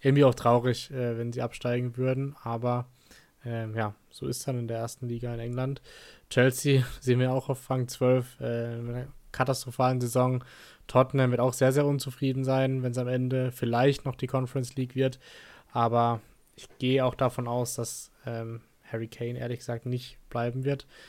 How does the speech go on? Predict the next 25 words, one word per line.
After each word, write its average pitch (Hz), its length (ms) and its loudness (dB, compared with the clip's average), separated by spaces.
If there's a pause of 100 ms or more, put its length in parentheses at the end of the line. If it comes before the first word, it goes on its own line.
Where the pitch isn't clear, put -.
(240)
weil 123 100 -2
der 123 100 4
schießt 131 280 -2
schon 131 180 -2
wieder, 131 380 2
ich - 140 -10
weiß 123 100 -10
gar 127 100 -4
nicht, 117 80 -6
wie 123 60 -6
viel 143 140 -4
hat 139 80 -2
er 139 80 2
jetzt, 135 200 -2
fünfundzwanzig 151 600 -4
Tore, 143 300 -2
siebenundzwanzig 143 540 -6
Tore, 143 400 -4 (560)
ähm, 127 440 0
in 135 100 -2
so 135 120 4
einer 135 120 4
Katastrophensaison. 135 1040 4 (440)
Und, 123 520 -4
ähm, 117 400 -6